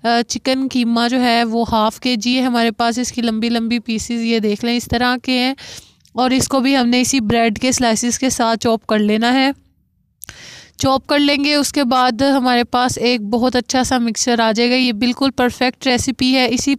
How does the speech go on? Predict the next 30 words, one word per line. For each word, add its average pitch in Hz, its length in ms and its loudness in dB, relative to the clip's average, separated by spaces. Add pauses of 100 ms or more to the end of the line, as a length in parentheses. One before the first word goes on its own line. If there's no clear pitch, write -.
(100)
रेसिपी 240 420 0
के 254 140 -2
साथ 233 320 0
आप 240 500 0
जितने 240 400 -2
मर्ज़ी 226 380 0
नगेट्स 233 480 0
बना 226 220 2
सकते 247 280 -2
हैं। 254 60 2
इस 247 120 -4
रेसिपी 240 340 -2
को 240 140 -2
डबल 226 320 0
करें, 240 280 0
ट्रिपल 262 380 -4
करें 254 280 0 (680)
और 277 200 2
बनाकर 254 640 2
फ्रीज 294 440 0
भी 311 140 2
कर 269 180 2
लें, 269 260 2
तो 294 100 2
आपके 247 460 0
जो 277 120 2
नगेट्स 247 440 0
हैं 254 100 2
ना 262 160 2
वो 262 420 2